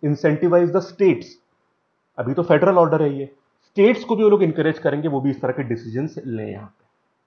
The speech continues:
ठीक है, चलिए आगे चलते हैं। Question number seven, Tokyo में जो Paralympic होंगे, उनमें Indian team के flag bearer कौन होंगे? ठीक है,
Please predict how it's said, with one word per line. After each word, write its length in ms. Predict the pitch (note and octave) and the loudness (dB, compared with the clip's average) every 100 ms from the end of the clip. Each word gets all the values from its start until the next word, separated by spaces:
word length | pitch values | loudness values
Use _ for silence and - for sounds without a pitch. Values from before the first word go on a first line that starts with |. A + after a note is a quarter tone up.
| _ _ _ | _ _ _
ठीक 180 | F#3 | -20
है, 40 | _ _ _ _ _ _ | _ _ _ _ _ _
चलिए 160 | A#2 G2 | -14 -12
आगे 100 | A#2 | -10
चलते 260 | B2+ A#2+ | -10 -10
हैं। 100 | D3+ D3+ _ _ _ _ | -12 -14 _ _ _ _
Question 200 | G3 G#3 | -8 -4
number 180 | F#3+ D3 | -2 -4
seven, 300 | - - G2 _ _ _ _ _ _ _ _ _ | -6 -12 -12 _ _ _ _ _ _ _ _ _
Tokyo 480 | E3+ E3 E3+ G3+ B3 | 2 2 2 0 2
में 200 | G#3+ G3+ | 4 2
जो 380 | F3 G3 G3 - _ _ - | 2 0 0 -12 _ _ 2
Paralympic 640 | D#3+ G3 G#3+ G#3 G#3 G#3 | 6 6 6 4 4 2
होंगे, 380 | - D3 D3 D#3 - _ _ | 2 0 -2 -6 -14 _ _
उनमें 380 | F3+ F#3 A3+ A3+ | -4 0 -2 0
Indian 480 | F3+ E3 E3 A3+ A3+ | 2 2 4 4 4
team 280 | G#3 F#3+ F#3 | 0 -4 0
के 160 | G3+ | 0
flag 380 | G3 D#3+ C#3+ E3+ | 0 0 2 2
bearer 340 | C#3+ C3+ B2+ B2+ | 2 0 0 0
कौन 300 | - G#2 G#2 | -4 -14 -14
होंगे? 300 | A#2 _ _ _ _ | -16 _ _ _ _
ठीक 140 | D3+ | -10
है, 60 | D#3 | -10